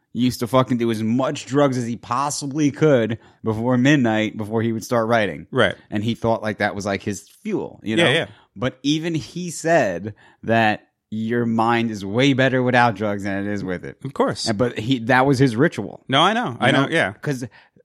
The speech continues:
Speaker 1: I think that's what it is with drug addicts. It's not a matter of, you know, once you're on the drug, what happens from that point on? It's leading up to doing the drugs. It's a, it's a ritual. It's fucking like, you know,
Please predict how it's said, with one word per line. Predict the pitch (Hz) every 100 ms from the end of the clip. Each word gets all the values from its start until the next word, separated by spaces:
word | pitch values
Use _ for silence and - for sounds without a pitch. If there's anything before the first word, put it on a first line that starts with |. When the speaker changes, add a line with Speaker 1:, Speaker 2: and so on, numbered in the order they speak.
| _
Speaker 1:
I | 123 156
think | 160 170 151
that's | 151 151
what | 156
it | 202
is | 196
with | 113
drug | 92 82
addicts. | 71 67 - -
It's | 117
not | 135 151 202
a |
matter | 165 117 104 107
of, | 98 92 - _ _ _ _ _ _ _ _ _ _ _ _ 120
you | 131
know, | 113 107 - -
once | 101 135 139
you're | 127 127
on | 117 147
the | 139
drug, | 107 117 107 98
what | 107 120
happens | 127 107 101 101
from | 117 113
that | 120 -
point | 123 110
on? | 127 139 120 139 135 _ _ _ _ -
It's | 113 - - - 104
leading | 110 127 127 101
up | 113 _
to | 107
doing | 90 90 120 139 120 95 82
the | 87
drugs. | 78 67 - - - 101
It's | 123
a, | 104 101
it's | -
a | 113
ritual. | 139 147 104 87 - -
It's | 101
fucking | - 113 107 107 110
like, | 104 98 - _ _ _ -
you | 120
know, | 104 110 110